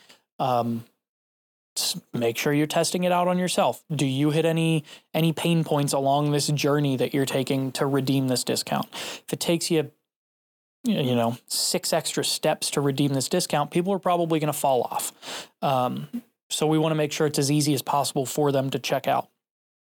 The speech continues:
Uh, and this goes, this goes for in-store things too. You know, if you, um, you wanna make it simple for somebody to come in and use whatever this code is or, or use whatever this discount is.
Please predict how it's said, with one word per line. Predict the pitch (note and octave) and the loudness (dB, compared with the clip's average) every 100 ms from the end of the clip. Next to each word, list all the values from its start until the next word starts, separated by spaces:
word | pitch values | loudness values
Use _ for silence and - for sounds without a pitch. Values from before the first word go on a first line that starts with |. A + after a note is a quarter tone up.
| - - - | -20 -12 -4
Uh, | E3 | -2
and | D#3+ E3+ | 0 0
this | F3+ | 0
goes, | - F#3 F3+ - _ _ | 0 0 0 -4 _ _
this | D#3+ D#3 | 0 0
goes | - E3+ D3 | 0 0 0
for | - C#3+ | 0 0
in-store | D3 C3+ C3+ A#2+ | 0 -2 0 0
things | C#3 A#2 - | 0 -4 -2
too. | D3 A#2 | 2 2
You | A#2 | 2
know, | A#2+ | 2
if | A#2+ - | 2 2
you, | C3 C3 - - - - - | 0 0 -6 -10 -14 -14 -2
um, | C3+ C3 B2 E3 _ _ _ _ - | 0 2 0 -6 _ _ _ _ -4
you | D3+ | -2
wanna | C#3+ D#3 D#3+ | 2 2 2
make | D#3 D3+ | 0 0
it | D3+ | -2
simple | - E3 C#3+ C#3+ | 0 0 0 0
for | - C#3+ | -2 -2
somebody | D3+ C#3+ C3+ | 0 0 0
to | |
come | C#3 - D3 | -2 -2 2
in | C3+ B2+ B2+ - _ _ _ _ _ _ _ _ _ _ - | 2 2 -2 -6 _ _ _ _ _ _ _ _ _ _ -4
and | D3+ D3 | 0 2
use | D3+ D#3+ D#3 B2+ | 2 4 2 2
whatever | C3 C3 C3+ C#3+ | 2 2 2 0
this | B2+ | 0
code | - D3 B2+ | -2 0 2
is | A#2 A2+ | 2 2
or, | A#2+ A#2+ - | 2 0 0
or | D3 C3+ C3 | 0 2 0
use | C3 C#3 C#3+ C3 | 0 2 2 0
whatever | C3+ B2+ A#2+ B2 A#2 - _ | 0 2 2 0 -2 -8 _
this | C#3+ B2 | -2 -2
discount | - C3 - - B2+ - | -2 -2 -2 -2 -4 -2
is. | - - | -4 -2